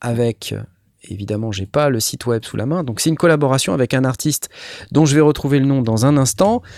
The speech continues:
euh, qui, euh, travaille sur justement le, l'inspiration de la forêt amazonienne. Et, euh, donc, euh, l'idée, c'est justement, euh, de, pour Jean-Michel Jarre, de véhiculer un message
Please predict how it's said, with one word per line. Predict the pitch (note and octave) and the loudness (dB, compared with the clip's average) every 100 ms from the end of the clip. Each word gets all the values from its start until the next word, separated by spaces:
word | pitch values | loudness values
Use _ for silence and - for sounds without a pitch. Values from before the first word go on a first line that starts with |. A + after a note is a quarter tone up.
| - - _ - | -20 -20 _ -2
euh, | A#2 A#2 A2+ A2 - - | 2 4 4 2 0 -6
qui, | - F3+ F#3+ G3 - | -4 0 0 0 0
euh, | A#2+ A#2 A#2 A2+ A2 G#2+ G#2 A1 - - - - | 0 2 2 2 2 0 -2 -4 -6 -8 -8 -10
travaille | - A#2 C3+ D#3+ | -8 -2 0 0
sur | - A2 | -2 -4
justement | G#2+ - A#2 D3 D#3 | -4 -4 -2 0 0
le, | B2 G#2+ G#2+ A2 A2 | 0 0 0 -4 -2
l'inspiration | B2+ - C#3 A#2+ B2 E3 | -4 -2 0 0 0 0
de | D#3 | 0
la | |
forêt | A#2 C3+ B2+ | -2 -2 -2
amazonienne. | A#2 G#2+ G#2+ A2 C3 D#3+ - | 0 -2 -2 -2 0 -2 -2
Et, | A2+ A#2 A2 - - - - _ - | -2 0 -2 -6 -16 -20 -20 _ -10
euh, | G#2 G#2 G#2 B2+ G3 F3+ - _ - | -8 -6 -8 -10 -16 -16 -18 _ -20
donc, | - A2+ G#2 - | -8 -8 -6 -4
euh, | G#2+ | -2
l'idée, | G2+ A2 C#3+ | 0 2 2
c'est | - A#2 G#2+ | 4 2 0
justement, | G2 A2 B2+ B2 D#3+ E3+ - - - - - - | 0 -2 0 2 2 0 -4 -20 -20 -20 -14 -6
euh, | A2 | -4
de, | G2+ A2+ A2 G#2+ G#2+ G#2 G2+ - _ - | 0 0 2 0 0 -2 -4 -12 _ -4
pour | C#3 | 0
Jean-Michel | C3 C#3 C3+ C3+ | 2 4 4 2
Jarre, | A#2+ C#3+ D#3+ | 2 2 2
de | C3 | 2
véhiculer | A#2 C3+ - D3+ | 2 0 0 0
un | C3 | 2
message | A#2+ - C#3 D#3+ D#3+ | 2 2 2 2 0